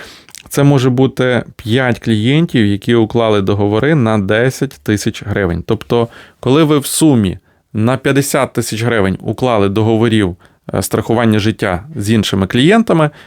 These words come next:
або навіть банально ви можете зробити ці договори з членами вашої сім'ї, якщо вони ще не мають таких програм, тоді ви досягаєте другого рівня.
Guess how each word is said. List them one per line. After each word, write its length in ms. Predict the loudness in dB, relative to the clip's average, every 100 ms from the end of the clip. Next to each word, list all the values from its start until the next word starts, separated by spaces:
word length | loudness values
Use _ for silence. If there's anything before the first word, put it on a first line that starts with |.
| -6
або 320 | -2 0 2
навіть 400 | 2 0 0 -2
банально 480 | -4 0 0 0 0
ви 120 | 0
можете 360 | 0 -2 -4 -4
зробити 420 | -2 0 0 0
ці 140 | 0
договори 420 | 0 0 0 0 -2
з 40 |
членами 480 | -2 -2 0 0 0
вашої 400 | 0 -2 -2 -4
сім'ї, 400 | -2 -2 0 0
якщо 320 | 0 0 0
вони 180 | 0 0
ще 160 | 0
не 60 | 0
мають 240 | 0 0
таких 280 | -2 -2 -4
програм, 440 | -2 -2 0 -2 -4 -12 -20 -20 -20 -20 -6
тоді 220 | 0 2 4
ви 120 | 2
досягаєте 680 | 2 0 0 0 -2 -2
другого 400 | 0 0 2 2
рівня. 380 | 0 0 -2 -8